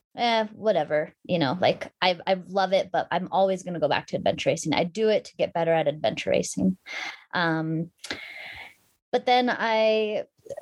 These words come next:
I, uh, won a twenty-four hour race, um, and out of the blue. And I was like, "Whoa, maybe that's cool too. Maybe that's my thing." But I kind of put it on the back burner and went back to adventure racing. And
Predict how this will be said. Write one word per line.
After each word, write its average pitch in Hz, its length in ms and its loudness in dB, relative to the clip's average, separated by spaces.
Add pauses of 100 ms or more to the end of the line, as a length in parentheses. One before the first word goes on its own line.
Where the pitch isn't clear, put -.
(320)
I, 196 180 4
uh, 165 220 2
won 208 260 0
a 202 80 4
twenty-four 208 460 0
hour 185 340 2
race, 185 580 -2 (380)
um, 180 420 2 (140)
and 175 580 0
out 185 140 2
of 180 80 0
the 185 60 0
blue. 175 480 2
And 196 100 0
I 170 40 2
was 165 100 -2
like, - 180 -2
"Whoa, 202 400 0 (180)
maybe 247 260 2
that's 285 440 0 (460)
cool 196 300 2
too. 180 500 2 (180)
Maybe 196 240 0
that's 247 260 0
my 185 120 2 (100)
thing." 175 240 2
But 175 100 2
I 170 140 6
kind 196 220 -2
of 165 120 -6
put 202 120 2
it 190 80 4
on 170 140 2
the 170 60 -4
back 156 280 0
burner 165 240 4
and 160 160 4
went 160 160 0
back 170 200 0
to - 80 0
adventure 170 360 4
racing. 160 520 0 (500)
And 180 480 0